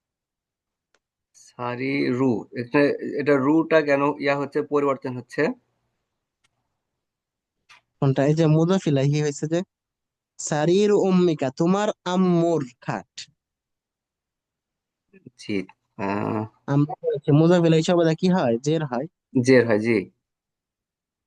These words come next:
Speaker 2: তো সেই হিসাবে সারিরু উম্মিকা, উম্মি হয়ে গেছে।
Speaker 1: আচ্ছা।
Speaker 2: আম্মুর খাট। ঠিক আছে? যে র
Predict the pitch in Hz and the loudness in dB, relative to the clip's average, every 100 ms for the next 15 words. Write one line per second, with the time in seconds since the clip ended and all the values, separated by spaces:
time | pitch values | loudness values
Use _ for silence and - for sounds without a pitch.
0 | _ _ - 143 143 143 156 175 240 - | _ _ -14 -4 -4 -2 -2 -2 -2 -6
1 | - 143 135 156 170 175 156 - 202 208 | -8 -4 0 0 0 0 -2 0 2 2
2 | 180 139 120 135 160 143 151 160 120 113 | 2 -2 -2 0 2 2 2 2 0 -2
3 | - - _ _ _ _ _ _ _ _ | -6 -18 _ _ _ _ _ _ _ _
4 | _ _ _ _ _ 123 113 - - - | _ _ _ _ _ -8 -6 -6 -10 -12
5 | 101 104 - _ _ _ _ _ _ _ | -10 -10 -16 _ _ _ _ _ _ _
6 | _ _ _ _ _ _ _ 147 165 175 | _ _ _ _ _ _ _ -2 2 4
7 | 170 190 214 - 175 120 - - - _ | 4 2 0 -2 -2 -4 -8 -14 -16 _
8 | _ _ _ _ - 160 160 160 143 | _ _ _ _ -4 -2 0 2 2